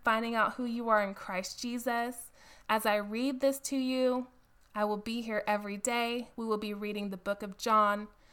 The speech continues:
and it will be called Love Goals. I hope you guys love each other. I hope you guys love yourselves.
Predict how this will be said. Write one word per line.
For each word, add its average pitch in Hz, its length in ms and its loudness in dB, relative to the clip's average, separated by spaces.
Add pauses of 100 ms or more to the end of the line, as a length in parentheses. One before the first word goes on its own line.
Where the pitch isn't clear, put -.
(300)
and 196 220 -2
it 202 140 -2
will 202 120 -8
be 208 140 -8
called 202 340 2
Love 190 340 0
Goals. - 520 -6 (340)
I 196 60 -6
hope 214 260 -8
you 208 60 -8
guys 202 300 -4
love 214 180 2
each 233 220 -8
other. 233 360 -4 (240)
I 202 120 -8
hope 202 240 -8
you 208 40 -6
guys 196 240 -2
love 190 160 -2
yourselves. 214 840 0